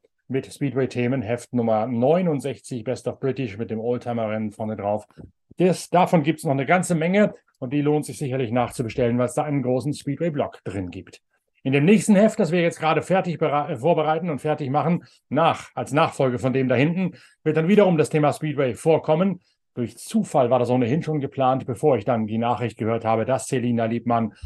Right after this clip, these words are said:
bei Stahl Gorzow, dem ehemaligen Landsberg, an der Warte in der polnischen U vierundzwanzig Liga andocken wird. Natürlich ergreifen wir sofort die Gelegenheit, um dann den Speedway-Blog in Heft Nummer drei und in Heft Nummer zweiundsiebzig, dem Nachfolger von dem da, auch noch aufzu-, auszubauen,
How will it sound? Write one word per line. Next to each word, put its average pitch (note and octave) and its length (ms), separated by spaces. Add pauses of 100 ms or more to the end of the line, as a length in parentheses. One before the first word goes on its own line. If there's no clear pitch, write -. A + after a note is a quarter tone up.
(120)
bei B2+ 220
Stahl A#2+ 400
Gorzow, A#2 460
dem A#2+ 160
ehemaligen A2+ 520
Landsberg, A2+ 540
an A#2+ 100
der A2 160
Warte G2+ 260
in B2+ 120
der A2+ 80
polnischen A2 520 (380)
U D3 80
vierundzwanzig A#2+ 580
Liga B2 220
andocken B2+ 500
wird. D3 260 (280)
Natürlich D3 480
ergreifen C3 540
wir B2+ 80
sofort B2+ 320
die C3 80
Gelegenheit, B2+ 580
um A#2+ 80
dann A#2+ 200 (260)
den B2 120
Speedway-Blog C3+ 600
in B2+ 100
Heft B2 240
Nummer A#2+ 220
drei B2+ 260
und D3 120
in D#3 120
Heft C3+ 180
Nummer D#3 160
zweiundsiebzig, D3 720
dem A#2 140
Nachfolger B2+ 440
von A2+ 160
dem A#2+ 200
da, A2+ 200 (520)
auch B2 220
noch B2 280
aufzu-, D3+ 400
auszubauen, D#3+ 720